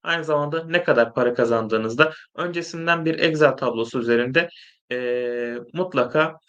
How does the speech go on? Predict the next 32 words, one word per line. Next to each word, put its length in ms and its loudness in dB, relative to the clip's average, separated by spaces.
yayın, 360 -4
eee, 480 0
yapmanız 460 -6
gerekiyor. 640 -2
Eee, 380 -6
bu, 220 -4
bu 80 2
arada 160 0
çok 220 -4
güzel 280 2
bir 200 -4
yorum 300 2
geldi, 340 2
yan 180 0
tarafta 380 0
gördüm. 400 -2
"Şu 100 -6
adam 240 -4
her 140 -4
gün 140 -8
yayın 200 -4
yaparken 580 -2
görüyorum, 400 2
çoğu 240 -2
şeyi 220 -2
hak 140 -4
ediyor." 220 -2
Teşekkür 420 -2
ederim 280 2
Şamil 440 -4
Bey. 180 -6
Eee, 560 -4